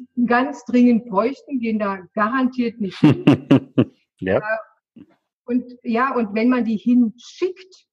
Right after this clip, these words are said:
Speaker 2: <laughs>
Speaker 1: na ja, also
Speaker 2: Die will man auch als Le-, Kursleiter nicht haben.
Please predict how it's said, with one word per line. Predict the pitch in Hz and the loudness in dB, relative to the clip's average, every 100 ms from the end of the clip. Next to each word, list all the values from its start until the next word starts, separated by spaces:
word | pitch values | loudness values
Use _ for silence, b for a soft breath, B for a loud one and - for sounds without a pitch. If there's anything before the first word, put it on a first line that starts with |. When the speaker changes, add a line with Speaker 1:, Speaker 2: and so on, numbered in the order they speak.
| _ | _
Speaker 2:
<laughs> | 262 - - 262 320 | -16 -10 -2 2 2
Speaker 1:
na | 196 | 2
ja, | 202 202 226 196 - | -2 0 -2 -6 -12
also | 190 190 _ - _ - | -14 -16 _ -20 _ -2
Speaker 2:
Die | 123 | 2
will | 120 | 4
man | 131 | 6
auch | 143 135 | 6 6
als | 127 - | 4 4
Le-, | 123 127 | 2 2
Kursleiter | - 147 - 135 131 | 2 2 4 4 4
nicht | 127 123 | 2 4
haben. | 180 156 92 | 4 4 -2